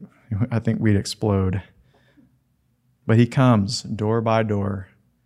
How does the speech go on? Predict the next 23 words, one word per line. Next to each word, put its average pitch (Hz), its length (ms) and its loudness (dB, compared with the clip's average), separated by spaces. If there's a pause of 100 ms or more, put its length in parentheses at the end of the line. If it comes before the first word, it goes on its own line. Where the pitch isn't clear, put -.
(360)
place 110 300 -4
by 107 180 -4
place, 98 540 -8 (800)
and 104 140 -2
he's 104 160 0
so 107 180 0
good 101 220 0
to 101 60 0
do 104 140 2
that. 95 320 -2 (600)
Now, 131 100 4
there's 127 240 2
just 185 220 -2
two 190 200 0
elements 139 460 4
I 123 40 0
want 117 180 0
to 110 40 0
look 110 180 0
at 104 140 4
here 107 140 2
in 95 80 -2
closing, 95 480 0